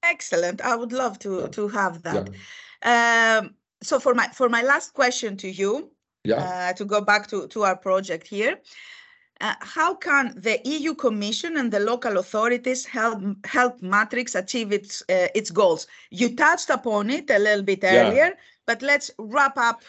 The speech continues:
Speaker 1: with this
Speaker 2: No,
Speaker 1: nice
Speaker 2: yeah,
Speaker 1: final
Speaker 2: yeah. In
Speaker 1: question.
Speaker 2: conclusion, uh, in conclusion, uh, I'm already es-, explained that, uh, this is, can be very, very important because we have difference in, uh, in the different countries, but we are under the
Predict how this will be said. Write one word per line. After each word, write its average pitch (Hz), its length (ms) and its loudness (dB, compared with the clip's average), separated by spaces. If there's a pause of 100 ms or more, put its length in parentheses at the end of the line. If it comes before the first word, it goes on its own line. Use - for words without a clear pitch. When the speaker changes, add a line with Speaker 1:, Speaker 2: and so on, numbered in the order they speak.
(160)
Speaker 1:
with 196 160 -8
this 202 220 -6
Speaker 2:
No, 220 140 6
Speaker 1:
nice 156 220 4
Speaker 2:
yeah, 196 120 6
Speaker 1:
final 165 260 4
Speaker 2:
yeah. 196 120 4
In 147 140 2
Speaker 1:
question. 165 120 6
Speaker 2:
conclusion, 175 560 4
uh, 143 60 0
in 131 220 -6
conclusion, 135 640 -4
uh, 113 300 -10
I'm 107 340 -10
already 110 540 -4
es-, 98 240 -10
explained 156 560 -2
that, 107 260 -4
uh, 104 200 -4
this 120 220 -2
is, 107 220 -8
can 101 280 -6
be 104 100 -6
very, 98 460 -6 (260)
very 107 180 2
important 113 520 -2
because 104 280 -8
we 107 140 -2
have 101 200 -4
difference 107 520 -6
in, 98 160 -2
uh, 98 40 -2 (220)
in - 140 -4
the 98 140 -4
different 95 440 -4
countries, 151 460 0
but 110 300 -2
we 104 160 0
are 98 360 -2 (400)
under 117 300 0
the 101 340 -4